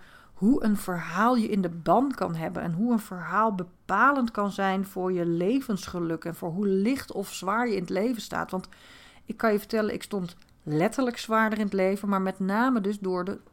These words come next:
mindset, door de verhalen die ik mezelf vertelde bij dat lijf wat ik toen had. En dat is toch eigenlijk wel echt heel erg bizar hoe dat werkt. Ehm,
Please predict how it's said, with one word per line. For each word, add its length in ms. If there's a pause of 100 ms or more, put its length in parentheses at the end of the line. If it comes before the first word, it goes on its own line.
(280)
mindset, 920
door 140
de 60
verhalen 560
die 100
ik 80
mezelf 480
vertelde 840 (800)
bij 260
dat 140
lijf 360
wat 180
ik 80
toen 200
had. 380 (720)
En 280
dat 140
is 100
toch 140
eigenlijk 480
wel 160
echt 200
heel 180
erg 140
bizar 460
hoe 100
dat 180
werkt. 580 (720)
Ehm, 560